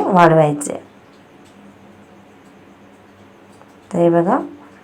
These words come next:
असं डॉटेड लाईन देऊन आपल्याला इथे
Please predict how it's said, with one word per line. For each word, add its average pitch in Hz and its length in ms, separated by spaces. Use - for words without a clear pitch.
असं 214 400
डॉटेड 202 420
लाईन 214 240
देऊन 196 220
आपल्याला 185 420
इथे 175 260